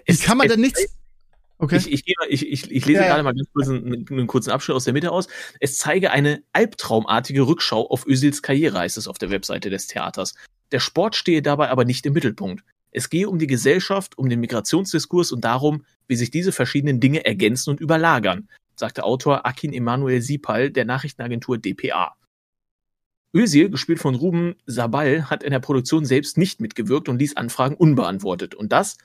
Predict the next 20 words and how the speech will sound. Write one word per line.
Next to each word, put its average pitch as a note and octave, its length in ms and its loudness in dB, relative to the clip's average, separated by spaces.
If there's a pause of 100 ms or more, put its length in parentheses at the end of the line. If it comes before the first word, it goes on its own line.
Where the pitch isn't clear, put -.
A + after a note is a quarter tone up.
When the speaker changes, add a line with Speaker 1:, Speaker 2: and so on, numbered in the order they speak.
(200)
Speaker 2:
obwohl A#2+ 320 4
er E3+ 220 2
und C#3+ 120 0
Sipal, C3 380 2
das B2 160 -2
zumindest A2+ 320 -2
sagt C#3+ 160 0
der G#2+ 80 -4
Autor, C3+ 340 0
sogar A#2+ 280 -2
gemeinsame A#2 440 2
Bekannte G#3 420 0
haben. A#2+ 360 0 (1400)
Speaker 1:
Ich - 140 -4
Speaker 2:
Das C4+ 120 6
Speaker 1:
ver-, B3 40 4
also - 20 4 (100)
Speaker 2:
stützt - 80 0
Speaker 1:
ich F#3 60 4
ver- C#3+ 140 4